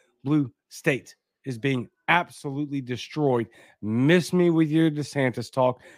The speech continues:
This is not on the same level, and I'm going to prove it. And I'm not even a fan of DeSantis. Never voted for Trump, never will. Same difference. Not a fan of either. Won't vote for them, won't support them.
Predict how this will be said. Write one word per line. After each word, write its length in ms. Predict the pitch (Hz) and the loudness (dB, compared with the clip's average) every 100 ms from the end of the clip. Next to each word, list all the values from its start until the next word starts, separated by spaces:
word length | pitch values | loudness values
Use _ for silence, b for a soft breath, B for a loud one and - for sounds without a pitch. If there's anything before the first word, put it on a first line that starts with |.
| B | B
This 220 | 135 120 120 | -6 -6 -6
is 160 | 98 | -4
not 280 | 110 165 165 170 | 0 0 0 -6
on 140 | 170 | -6
the 80 | 143 | -8
same 380 | - 151 147 131 | -8 -6 -4 -2
level, 340 | 135 123 120 B B | -4 -4 -10 B B
and 80 | 117 | -2
I'm 200 | 110 104 | -2 0
going 380 | - 170 180 180 - _ _ | 4 6 4 2 -6 _ _
to 300 | - 175 147 _ _ - | 2 2 2 _ _ -4
prove 320 | 196 208 175 | 2 4 4
it. 120 | 156 - | 0 -2
And 120 | 160 | 0
I'm 100 | 175 | 4
not 180 | 254 277 | 4 4
even 160 | 262 233 | 2 0
a 60 | |
fan 260 | 226 233 220 | 2 2 2
of 100 | 175 | -2
DeSantis. 640 | 170 185 190 175 113 - _ b b b - | -10 -8 -8 -8 -14 -20 _ b b b -8
Never 360 | 120 165 175 | 0 2 2
voted 260 | 165 180 165 | 0 0 -2
for 80 | 147 | -6
Trump, 320 | 175 208 - - _ _ | 0 0 -2 -16 _ _
never 320 | 104 120 165 196 | -4 0 2 4
will. 300 | 233 185 - _ _ _ | 4 2 -2 _ _ _
Same 380 | - - 254 226 | -8 2 4 6
difference. 500 | 208 220 160 - - _ _ _ _ _ _ _ - | 4 2 0 -2 -18 _ _ _ _ _ _ _ -8
Not 260 | 117 190 220 | 0 2 2
a 60 | |
fan 320 | 220 202 220 | 0 0 2
of 100 | 196 | 0
either. 340 | 214 220 127 - _ _ _ _ _ _ _ _ - | 0 -2 -6 -12 _ _ _ _ _ _ _ _ -4
Won't 260 | 139 214 185 | 0 4 6
vote 160 | 226 | 4
for 80 | 214 | 4
them, 160 | 208 196 | 4 4
won't 240 | 202 156 | 2 -4
support 400 | - 160 196 175 | -10 0 0 0
them. 200 | 113 | -6